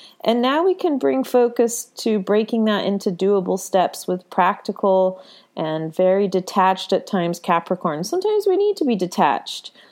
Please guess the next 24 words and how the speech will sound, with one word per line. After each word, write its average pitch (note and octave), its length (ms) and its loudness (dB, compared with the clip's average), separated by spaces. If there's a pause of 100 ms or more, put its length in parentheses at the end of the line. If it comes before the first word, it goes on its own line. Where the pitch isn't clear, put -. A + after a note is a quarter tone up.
(160)
um, F3+ 520 0
in G3 120 2
order G#3 240 2
to G#3 160 -2
see G3+ 340 -2
things G3 380 0
from G3+ 140 0
a G3 40 -2
different G#3 280 -2
perspective. - 760 -2 (480)
So - 120 -4
this C#4+ 160 0
placement C#4+ 720 0
might G#3 380 2
have G3 500 2
a G3 40 -2
bit A3 180 2
of C4 80 4
a D#4+ 80 2
sobering G#3+ 720 2
effect G3+ 480 0
on F#3+ 160 0
our F#3+ 140 2
ideals, F#3 920 0